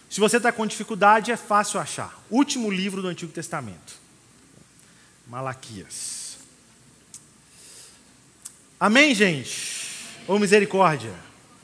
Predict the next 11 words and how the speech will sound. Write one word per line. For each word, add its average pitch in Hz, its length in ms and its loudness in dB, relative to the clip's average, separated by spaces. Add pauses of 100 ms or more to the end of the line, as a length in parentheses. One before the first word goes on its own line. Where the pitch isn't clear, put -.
(920)
E 113 100 -16
tem 127 140 -10
alguém 123 240 -6
pediu 170 240 -10
misericórdia. 120 720 -8 (420)
Vou 131 100 -2
esperar 170 340 2
um 175 80 -2
pouquinho, 151 540 -6 (720)
tá - 100 -20
bom? 143 260 -14